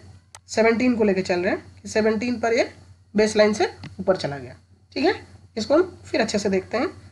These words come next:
कि यहाँ पे ये क्या हो रहा है कि ये बेसलाइन से ऊपर चला जा रहा है। तो ए आपका सीटी कहलाएगा, यानी कि सीटी वैल्यू कितना हो गया इसका? सेवनटीन।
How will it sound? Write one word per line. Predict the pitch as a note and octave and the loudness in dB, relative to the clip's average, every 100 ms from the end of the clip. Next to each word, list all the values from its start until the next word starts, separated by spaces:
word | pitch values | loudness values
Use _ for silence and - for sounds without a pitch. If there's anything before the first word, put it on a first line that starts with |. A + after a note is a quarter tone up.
| _ - | _ -8
कि | D4 | -4
यहाँ | G#3+ G3+ G3 - A4 | 2 2 2 0 0
पे | C4 | 0
ये | B3 - - - - A3+ | -2 -4 -20 -20 -12 -4
क्या | A#3+ | 0
हो | A#3 | 2
रहा | C4+ | 2
है | |
कि | D4+ | 2
ये | D#4+ G#4+ C5 - - - | 2 2 -2 -14 -12 0
बेसलाइन | A3+ A#3+ B3 B3 | 2 4 2 2
से | A4 - - - _ | 0 -4 -14 -20 _
ऊपर | C4+ C4 | 0 2
चला | - F3 | 2 0
जा | E3+ | -2
रहा | D3+ | -6
है। | D#3 - _ _ - | -12 -20 _ _ -2
तो | D4+ - | 0 2
ए | D4+ - | 2 4
आपका | A3+ - F4 F#4 - - - _ | 2 2 -2 -2 -8 -20 -20 _
सीटी | - F#3+ F#3+ | -6 -6 -4
कहलाएगा, | E3+ D#3 C#3+ E3+ - G3 | -6 -6 -8 -12 -4 0
यानी | A3+ G4+ G#4+ - - | 4 2 0 -12 -12
कि | A#3 | -10
सीटी | - G#3 A#3+ | -6 -4 -2
वैल्यू | A#3+ B3 | -2 -2
कितना | A#3+ C4 | 0 2
हो | |
गया | C4 | 2
इसका? | B3+ B3+ G#4 A#4+ - - _ | 0 2 0 0 -12 -20 _
सेवनटीन। | - G#3 C4 F#4 - - - G3+ C#3 | 2 4 6 2 0 -20 -8 -4 -4